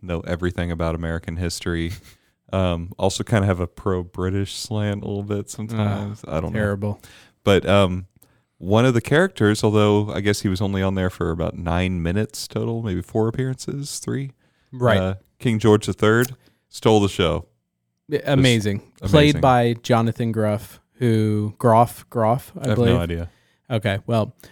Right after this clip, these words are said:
Speaker 2: funny story about this is, remember I texted you a picture. I was like, "Do you know he also did the voice of Kristoff in Frozen?" Which, for our listeners, he also did the voice of Kristoff from Frozen.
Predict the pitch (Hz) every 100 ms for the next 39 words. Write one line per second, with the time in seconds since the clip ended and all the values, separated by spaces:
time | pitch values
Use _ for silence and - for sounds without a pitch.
0 | _ - 156 147 - 139 123 110 113 104
1 | 107 107 113 107 117 113 110 107 - 120
2 | - 117 110 107 101 120 - 110 110 120
3 | - - 135 170 185 170 175 139 131 127
4 | 127 117 113 117 104 151 147 104 110 -
5 | - - - 170 - - - - - 123
6 | 110 - 143 143 107 60 - _ _ _
7 | 117 110 - - 120 104 107 117 - 104
8 | 107 - 113 104 - 107 101 104 120 127
9 | 107 113 - 131 - - 101 98 - _
10 | 135 110 - 190 113 80